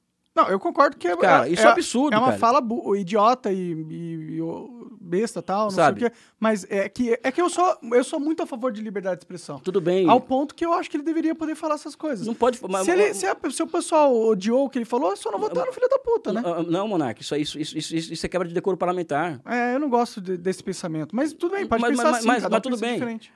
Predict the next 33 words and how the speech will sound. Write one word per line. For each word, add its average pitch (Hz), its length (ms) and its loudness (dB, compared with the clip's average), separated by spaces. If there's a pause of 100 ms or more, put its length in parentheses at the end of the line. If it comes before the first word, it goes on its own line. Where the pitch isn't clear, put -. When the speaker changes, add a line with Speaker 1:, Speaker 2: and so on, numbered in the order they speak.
Speaker 2:
Vamos 202 120 -4
pegar 220 160 4
outro 240 160 0
país. 208 420 2
Em - 20 -14
que 160 160 -10
Speaker 1:
Aham. 240 80 -8
Speaker 2:
país 254 180 6
do 233 80 -4
mundo 240 140 -2
isso 208 100 -4
é 214 60 -2
permitido? 143 520 -2 (1000)
Speaker 1:
Os - 60 -20
Estados 147 240 -10
Unidos? 269 340 -10 (140)
Speaker 2:
O 143 140 -10
quê? 151 160 4
O 123 60 0
cara 165 200 2
chegar, 165 320 0
se - 100 -10
você, 147 240 -10
você 160 240 -6
acha, 214 160 0
por 202 180 -4
exemplo, 151 340 -2
que 156 100 -6
um, 135 140 -6
que 147 120 -10
um, 127 380 -8
que - 100 -10
um 113 520 -4